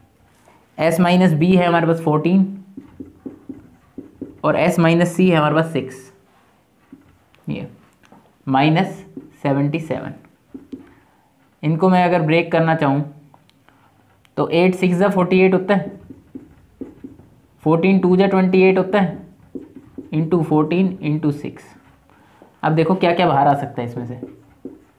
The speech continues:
जो दो बार होंगे वो root से बाहर आ जाएंगे, यानी फ़ोर्टीन, फ़ोर्टीन, ये आ गया root से बाहर।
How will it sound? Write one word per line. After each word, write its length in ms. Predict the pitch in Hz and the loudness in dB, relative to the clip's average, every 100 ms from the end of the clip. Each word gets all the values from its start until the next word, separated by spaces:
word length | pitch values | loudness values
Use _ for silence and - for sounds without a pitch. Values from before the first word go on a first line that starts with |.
| _ - | _ -4
जो 100 | 160 | 0
दो 200 | 147 170 | 2 2
बार 140 | 185 190 | 4 4
होंगे 240 | 180 185 | 4 4
वो 120 | 185 | 6
root 200 | 175 180 | 4 4
से 80 | - | 2
बाहर 220 | 170 160 | 0 2
आ 60 | 160 | 2
जाएंगे, 260 | 165 180 | 2 0
यानी 240 | 160 151 156 | 0 -2 -2
फ़ोर्टीन, 440 | 156 160 165 180 | 0 0 0 -2
फ़ोर्टीन, 480 | 175 147 147 151 147 - - _ - - | 0 0 0 -4 -4 -14 -20 _ -20 -6
ये 80 | 147 | 0
आ 100 | 147 | 2
गया 120 | 160 | 2
root 200 | 151 147 | 2 0
से 120 | 143 | 0
बाहर। 300 | 139 127 123 | -2 0 -2